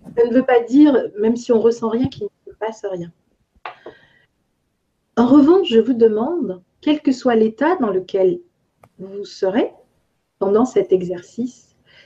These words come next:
c'est juste d'accueillir cet instant. Même si vous ne voyez rien,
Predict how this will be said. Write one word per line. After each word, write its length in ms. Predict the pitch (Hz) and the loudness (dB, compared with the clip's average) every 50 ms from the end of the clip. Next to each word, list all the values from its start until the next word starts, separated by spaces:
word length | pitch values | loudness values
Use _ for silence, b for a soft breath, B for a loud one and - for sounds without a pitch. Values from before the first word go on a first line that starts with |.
| b b | b b
c'est 360 | _ - - 254 240 226 - - | _ -4 0 2 2 2 0 -4
juste 480 | 190 190 233 247 247 - - - - - _ - | -4 0 0 0 0 -2 -8 -20 -20 -20 _ -18
d'accueillir 1120 | 202 185 175 202 202 208 208 - - 202 185 180 180 170 185 180 180 175 160 160 156 143 - _ _ _ | -12 -2 2 2 2 2 0 -2 0 2 2 2 0 -2 -6 -6 -4 -4 -4 -4 -6 -10 -14 _ _ _
cet 360 | - - - 185 175 175 - | -16 -8 -4 -4 -4 -2 -4
instant. 480 | 175 170 - - _ _ 160 151 139 - _ _ _ _ _ _ _ _ _ _ _ _ _ _ _ _ _ _ _ _ _ _ _ _ _ _ _ _ _ _ _ _ _ _ _ _ _ _ _ _ _ | -6 -6 -8 -12 _ _ -12 -12 -12 -14 _ _ _ _ _ _ _ _ _ _ _ _ _ _ _ _ _ _ _ _ _ _ _ _ _ _ _ _ _ _ _ _ _ _ _ _ _ _ _ _ _
Même 180 | 226 247 294 320 | 2 4 4 4
si 160 | 320 - 269 | 4 2 2
vous 120 | 226 220 226 | 2 4 4
ne 80 | 214 | 4
voyez 280 | 185 196 202 190 190 185 | 4 4 4 4 4 2
rien, 320 | 180 175 165 160 165 - | 0 -2 -6 -6 -8 -12